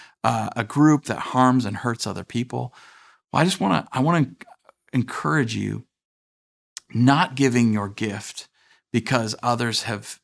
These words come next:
you've seen something that's, that's unhealthy or, or bad.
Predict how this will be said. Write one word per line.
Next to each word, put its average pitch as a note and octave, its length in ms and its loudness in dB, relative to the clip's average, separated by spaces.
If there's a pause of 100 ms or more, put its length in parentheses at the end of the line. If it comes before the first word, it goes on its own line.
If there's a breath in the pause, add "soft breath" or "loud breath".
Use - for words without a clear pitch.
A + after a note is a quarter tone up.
(140)
you've B2 160 2
seen B2 640 2
something G#2+ 480 -2
that's, G2+ 320 -6
that's G#2+ 340 -12
unhealthy A2 720 -2
or, F#2 480 -12 (140)
or G#2+ 100 -6
bad. G#2 580 -8